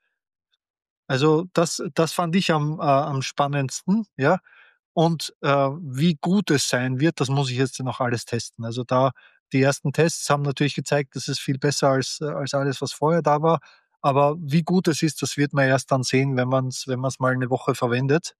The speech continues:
ja. Ähm, ich bin schon sehr gespannt auch auf die strategischen Fähigkeiten. Also, äh, wenn man mit dem halt ein paar so Gedanken wälzt, ähm, was ich ja sehr gerne getan hab immer, äh, und er mich auf neue Ideen bringt,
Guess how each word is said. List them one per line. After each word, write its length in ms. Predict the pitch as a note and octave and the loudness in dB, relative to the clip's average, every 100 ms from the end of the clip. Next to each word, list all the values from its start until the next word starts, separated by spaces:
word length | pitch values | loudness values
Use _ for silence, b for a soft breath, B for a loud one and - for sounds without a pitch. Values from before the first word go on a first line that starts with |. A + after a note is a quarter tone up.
| - | -2
ja. 180 | C3+ - _ _ _ _ _ _ _ - | 0 -2 _ _ _ _ _ _ _ -2
Ähm, 500 | B2+ B2+ B2 B2+ C3+ | 2 2 0 -8 -12
ich 120 | D3 - | -10 -4
bin 120 | D3 | 0
schon 140 | D3+ | 0
sehr 180 | D3 D3 | 2 2
gespannt 360 | D3+ C#3+ C#3+ C#3 | 0 0 0 2
auch 100 | C3 | 0
auf 120 | - | 0
die 120 | C#3+ | -2
strategischen 640 | - C#3+ D3 D3 C#3 C3 | 0 0 2 2 2 -2
Fähigkeiten. 720 | - B2 B2 - B2 - F3+ F#3 _ _ _ _ - | 0 0 0 -2 -4 2 2 2 _ _ _ _ -6
Also, 460 | B2 C3 C3+ C3 - | -2 2 2 2 0
äh, 260 | C3 C3 B2 | 0 2 2
wenn 120 | C3+ | 2
man 280 | C3+ C3+ C3+ | 2 0 -2
mit 180 | C3+ - | -2 0
dem 220 | C#3 C3+ | 0 2
halt 200 | C3 C3 | 0 -2
ein 80 | C3 | -2
paar 340 | C3 B2+ B2+ - _ _ _ | 0 2 0 -2 _ _ _
so 260 | - C3 B2 | -2 -2 0
Gedanken 560 | C#3 C3+ C3+ D3 D3+ | 0 0 0 0 0
wälzt, 540 | B2+ C#3+ D3 - - - | 2 2 0 -6 -12 -4
ähm, 360 | C#3 C3+ C3 C#3+ | 0 0 -2 -2
was 140 | B2+ C3+ | -2 0
ich 100 | C#3 | 0
ja 80 | B2+ | 2
sehr 200 | C3+ B2 | 2 2
gerne 280 | C3+ D3+ | 2 2
getan 360 | D3 - C#3 C#3+ | 2 2 2 2
hab 160 | C#3+ C#3+ | 0 2
immer, 260 | C#3+ D3+ _ _ _ _ _ _ _ - | 2 0 _ _ _ _ _ _ _ -4
äh, 80 | C3 | 0
und 640 | C3 C#3 F#3+ C#3 C3 - _ - | 2 2 0 -2 -2 -8 _ 0
er 300 | D3+ D3+ C#3 | 2 4 2
mich 160 | C3+ | 0
auf 120 | B2 | -2
neue 220 | C3 B2+ B2 | 2 4 4
Ideen 280 | C3+ C3 | 2 2
bringt, 440 | B2 B2+ D#3+ - | 2 2 2 -2